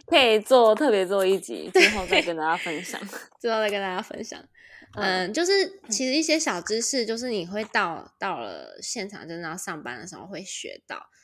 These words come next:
Speaker 2: 所以都不用担心，
Speaker 1: 嗯。
Speaker 2: 所以你也不用特别具备这些知识，
Speaker 1: 嗯。
Speaker 2: 也可以去那边上班。只是呢，
Speaker 1: 嗯。
Speaker 2: 你可能需要一颗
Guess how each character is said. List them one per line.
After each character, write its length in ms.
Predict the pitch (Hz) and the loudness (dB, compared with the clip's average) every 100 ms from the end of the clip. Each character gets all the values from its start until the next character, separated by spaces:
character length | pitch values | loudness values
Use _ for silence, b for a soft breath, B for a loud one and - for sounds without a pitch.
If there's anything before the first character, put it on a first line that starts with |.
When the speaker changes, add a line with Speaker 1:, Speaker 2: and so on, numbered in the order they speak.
| _ | _
Speaker 2:
所 160 | - 175 | -10 -10
以 40 | |
都 140 | - | -8
不 80 | 160 | -8
用 180 | 214 185 | -8 -10
担 220 | - 92 202 | -12 -12 -8
心， 240 | - 208 | -10 -10
Speaker 1:
嗯。 20 | |
Speaker 2:
所 140 | 202 247 | -10 -6
以 40 | |
你 180 | 226 208 | -4 -4
也 80 | 165 - - | -6 -8 -10
不 120 | 175 | -6
用 240 | 190 226 | -6 -6
特 160 | 226 240 | -8 -8
别 240 | - 117 _ | -8 -10 _
具 220 | - 196 | -8 -6
备 300 | - 180 165 180 - - _ _ | -2 -2 -2 -8 -16 -20 _ _
这 100 | - | -8
些 240 | 175 165 151 | -6 -8 -10
知 300 | - 151 139 | -10 -10 -8
识， 240 | - - | -8 -8
Speaker 1:
嗯。 60 | - | -8
Speaker 2:
也 100 | - | -10
可 180 | - | -6
以 80 | 185 | -6
去 280 | 165 208 165 | -6 -4 -4
那 100 | 156 | -6
边 180 | - 160 | -8 -6
上 240 | - 220 - - | -6 -6 -8 -16
班。 200 | - - _ b b b - | -14 -16 _ b b b -6
只 120 | 202 | -4
是 180 | 277 320 | -2 0
呢， 260 | 294 240 | 0 0
Speaker 1:
嗯。 60 | 226 | -2
Speaker 2:
你 100 | 220 | -4
可 100 | 247 | -4
能 140 | 180 | -6
需 160 | 196 247 | -6 -2
要 120 | 214 | 0
一 120 | 190 | 0
颗 500 | - - 202 196 202 | -4 -8 -6 -6 -10